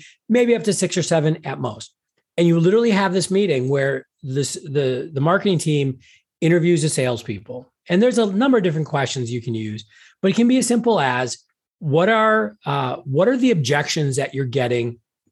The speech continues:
a lot right now? What are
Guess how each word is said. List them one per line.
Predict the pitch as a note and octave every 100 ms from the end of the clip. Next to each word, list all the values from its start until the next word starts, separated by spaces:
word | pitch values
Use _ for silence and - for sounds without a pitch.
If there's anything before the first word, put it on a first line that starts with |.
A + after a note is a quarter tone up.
| -
a |
lot | B2 A#2+ A2+ -
right | A2+ G#2+
now? | G#2 G#2+ - _ _ _ -
What | C3+ D3 G#3+
are | A#3 A3+ G#3+ G3